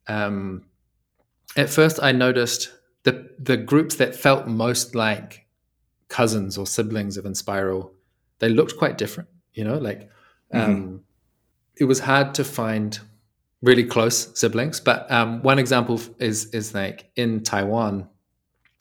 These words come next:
Speaker 1: they've got this amazing civic tech community called Gov Zero. And so it's
Speaker 2: Hmm.
Speaker 1: like,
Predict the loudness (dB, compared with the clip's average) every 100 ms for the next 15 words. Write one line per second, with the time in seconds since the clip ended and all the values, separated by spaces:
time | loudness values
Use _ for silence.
0 | -2 -2 0 -2 -2 -4 -2 0 0 -2
1 | -2 -6 -12 _ _ _ _ 0 2 2
2 | -2 -2 -2 -4 -6 -6 -6 -8 -10 -8
3 | -6 -6 -4 -4 -4 -6 -10 _ -12 -4
4 | 0 0 0 -2 -4 -8